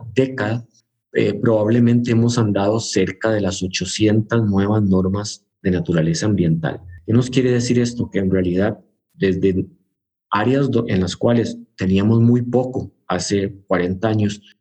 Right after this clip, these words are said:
residuos peligrosos, residuos electrónicos, obviamente plástico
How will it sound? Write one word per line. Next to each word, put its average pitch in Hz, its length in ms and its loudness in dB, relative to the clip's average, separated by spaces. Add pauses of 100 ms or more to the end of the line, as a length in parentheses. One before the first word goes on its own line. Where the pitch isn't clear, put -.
(160)
residuos 95 420 0
peligrosos, 92 800 -2
residuos 85 420 -4
electrónicos, 95 1000 -4 (420)
obviamente 92 560 0
plástico 90 800 -6